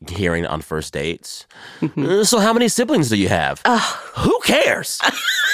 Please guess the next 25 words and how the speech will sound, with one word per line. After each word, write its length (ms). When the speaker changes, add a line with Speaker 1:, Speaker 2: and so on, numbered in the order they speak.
Speaker 1:
You 100
wanna 140
date 240
them? 260
Speaker 2:
I 160
was 100
gonna 220
say. 560
Speaker 1:
<laughs> 640
Like, 340
think 180
of 80
a 80
better 320
question. 680
Speaker 2:
<laughs> 2000
Speaker 1:
"How 140
many 160
siblings 380
do 120
you?" 100
I 100
don't 180
f-, 220
yeah, 200